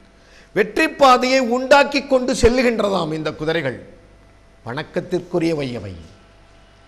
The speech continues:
இந்திரர் வணக்கத்திற்குரியவர், அவர் ரதமும் அந்த தேர் குதிரைகளும் வணக்கத்திற்குரியவை. வழி அமைத்தல்னா என்ன? பாதை போட்டுக்கிட்டு போகுது, அது பின்னால நம்ம போக வேண்டியதுதான்.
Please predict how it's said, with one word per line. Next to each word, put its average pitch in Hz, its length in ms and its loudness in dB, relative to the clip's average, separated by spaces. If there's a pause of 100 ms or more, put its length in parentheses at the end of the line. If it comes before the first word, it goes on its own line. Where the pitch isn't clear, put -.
(300)
இந்திரர் 160 560 -2
வணக்கத்திற்குரியவர், 160 880 -6 (300)
அவர் 180 240 6
ரதமும் 233 400 6
அந்த 202 240 2
தேர் 247 380 6
குதிரைகளும் 262 520 8 (1040)
வணக்கத்திற்குரியவை. 127 1000 -10 (1900)
வழி 165 400 0
அமைத்தல்னா 214 680 -2
என்ன? 135 280 -8 (600)
பாதை 185 240 -2
போட்டுக்கிட்டு 185 400 -8
போகுது, 160 280 -4
அது - 140 -12
பின்னால 190 280 -2
நம்ம 165 200 -6
போக 160 260 0
வேண்டியதுதான். 143 520 -4